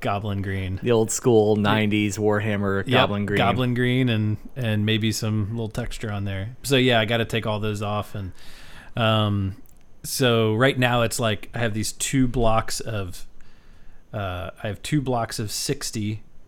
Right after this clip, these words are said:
Speaker 2: Mm-hmm.
Speaker 1: um, uh, Shudas, and then I
Speaker 2: Yeah.
Speaker 1: have one block of forty Shudas,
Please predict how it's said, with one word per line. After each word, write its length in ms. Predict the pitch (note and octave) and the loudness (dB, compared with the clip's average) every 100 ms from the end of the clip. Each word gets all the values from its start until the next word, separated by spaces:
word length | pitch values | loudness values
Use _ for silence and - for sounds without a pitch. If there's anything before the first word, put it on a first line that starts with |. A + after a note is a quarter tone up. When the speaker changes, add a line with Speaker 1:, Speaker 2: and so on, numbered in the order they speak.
| - - - - - - | -18 -18 -18 -20 -14 -6
Speaker 2:
Mm-hmm. 240 | G#2+ A2 | -4 -2
Speaker 1:
um, 600 | A2+ G#2+ G2+ G2 F#2+ F#2+ - - - - - | 0 0 0 -2 -4 -6 -10 -18 -14 -14 -12
uh, 220 | - G#2 - | -10 -8 -8
Shudas, 680 | - - C#3+ A2+ G#2 A#2 - - - - | -4 2 2 2 0 -4 -8 -14 -18 -8
and 120 | A#2+ | -4
then 80 | A2 | 0
I 60 | |
Speaker 2:
Yeah. 60 | G#2+ | 2
Speaker 1:
have 200 | G2 - | 0 -4
one 300 | A#2+ A2+ B2+ | -6 -2 -2
block 300 | A#2 A2+ G#2+ | -2 -4 -4
of 80 | G2+ | -8
forty 420 | - - D3 B2 | -10 -4 -2 -2
Shudas, 600 | G2+ - G#2+ F2+ A2 - | -4 -6 -8 -8 -8 -10